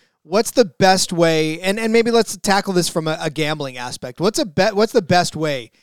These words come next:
to sort of deploy all of the information that you give us? 'Cause you give us plenty, but, you know, if you give us, if, if you give somebody a lot of food and you don't tell 'em what's the best way to eat it, sometimes it's not gonna get eaten properly or, or, or correctly. So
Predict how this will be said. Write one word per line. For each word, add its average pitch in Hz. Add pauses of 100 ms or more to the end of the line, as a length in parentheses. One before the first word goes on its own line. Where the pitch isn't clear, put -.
(160)
to 175
sort 185
of 160
deploy 175 (100)
all 175
of 160
the 170
information 151
that 151
you 143
give 135
us? 123
'Cause 160
you 196
give 302
us 180
plenty, 165 (400)
but, 175 (120)
you 233
know, 165
if 165
you 240
give 262
us, 226
if, 196
if 214
you 254
give 247
somebody 214
a 190
lot 180
of 160
food 196
and 156
you 156
don't 165
tell 156
'em 147 (300)
what's 170
the 165
best 160
way 156
to 143
eat 170
it, 131
sometimes 156
it's 165
not 175
gonna 156
get 151
eaten 127 (380)
properly 147
or, 147
or, 156
or 151
correctly. 170
So 156